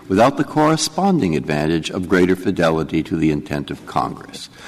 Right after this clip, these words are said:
We think that this rule affords us an op-, this case affords us an opportunity to adopt a more general rule to govern the applicability of equitable tolling in suits against the government."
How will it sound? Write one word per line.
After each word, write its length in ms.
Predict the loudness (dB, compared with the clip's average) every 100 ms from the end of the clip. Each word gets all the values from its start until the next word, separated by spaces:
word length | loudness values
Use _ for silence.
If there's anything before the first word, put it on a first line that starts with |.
| -4
We 140 | 4 4
think 240 | 6 4
that 140 | 2 0
this 240 | 0 4
rule 180 | 4 4
affords 420 | 0 -2 -2 0
us 140 | 0
an 100 | 0
op-, 220 | 0 -2 0
this 160 | -2
case 300 | 2 0 0
affords 340 | -4 -4 -2 -2
us 140 | -2
an 80 | -2
opportunity 720 | -2 -2 -4 -2 -2 0 -2 -2 -10
to 140 | 2 4
adopt 360 | 6 4 4
a 60 | 4
more 180 | 6 4
general 560 | 4 2 4 4 2
rule 320 | -2 -2 -2 -4 -14 -18 -8
to 80 | -2
govern 340 | 4 4 6 4
the 140 | 6
applicability 880 | 4 2 0 -2 0 0 0 0 -2 -4 -4
of 140 | -4 -2
equitable 560 | -4 0 2 2 0
tolling 500 | 0 2 2 2 -2 -6 -12 0
in 160 | 2
suits 400 | 2 2 0 -2
against 400 | -2 -4 -4 -4
the 80 | -4
government." 440 | -2 -4 -6 -14